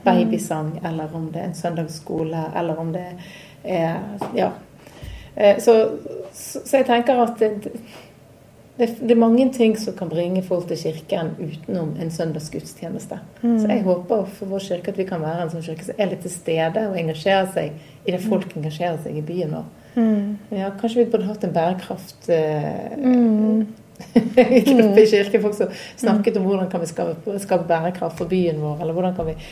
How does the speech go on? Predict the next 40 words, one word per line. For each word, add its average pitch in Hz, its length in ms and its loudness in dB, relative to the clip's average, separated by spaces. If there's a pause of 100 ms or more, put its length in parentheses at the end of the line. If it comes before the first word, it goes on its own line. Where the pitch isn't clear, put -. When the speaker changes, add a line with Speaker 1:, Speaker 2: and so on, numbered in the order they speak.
Speaker 2:
Mm. 226 140 2
Speaker 1:
ja. 190 80 4 (180)
Altså, 226 160 2
jeg, 247 180 8
jeg 247 80 4
tenker 240 380 4
at, - 160 -2
eh, 185 380 4 (360)
vi 240 80 4
må, 226 180 2
vi 247 100 6
må 240 120 6
være 233 140 8
en 247 80 6
speiling 202 640 4
av, 160 140 0
av 185 80 -2
samfunnet 170 520 -2
vårt, - 280 -10
og 180 80 -2
ha 185 280 2
engasjement, 165 560 -4 (480)
Speaker 2:
Mm. 226 140 2
Speaker 1:
eh, 170 240 0
som, 165 400 -4
eh, 160 220 -4
som 185 180 -4
bringer 180 300 2
folk 165 420 -2
sammen 160 560 -4
i 196 80 -4
kirken, - 400 -10
da. - 320 -6
Speaker 2:
Mm. 208 300 2
Speaker 1:
Hvis 196 100 -4
du 220 60 -4
skjønner 185 240 0
hva 175 40 0
jeg 165 80 -4
mener. 165 220 -6